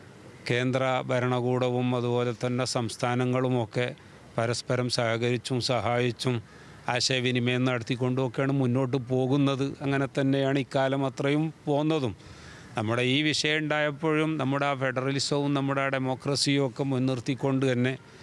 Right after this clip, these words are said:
ഇതുമായി ബന്ധപ്പെട്ട് കേന്ദ്രത്തിൽ സമീപിക്കാവുന്നവരെയൊക്കെ നമ്മൾ സമീപിച്ചിട്ടുണ്ട്. പ്രതീക്ഷ ഇപ്പോഴും നമ്മൾ കൈവിട്ടിട്ടില്ല.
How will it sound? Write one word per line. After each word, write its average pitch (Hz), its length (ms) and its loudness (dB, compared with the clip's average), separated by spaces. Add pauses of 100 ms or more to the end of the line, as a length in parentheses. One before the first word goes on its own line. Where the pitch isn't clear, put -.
(400)
ഇതുമായി 156 760 2
ബന്ധപ്പെട്ട് 165 680 -2
കേന്ദ്രത്തിൽ 151 720 0
സമീപിക്കാവുന്നവരെയൊക്കെ 143 1500 0 (480)
നമ്മൾ 160 260 2
സമീപിച്ചിട്ടുണ്ട്. 143 1000 0 (680)
പ്രതീക്ഷ 127 500 0 (300)
ഇപ്പോഴും 135 520 2
നമ്മൾ 131 220 2 (140)
കൈവിട്ടിട്ടില്ല. 123 960 2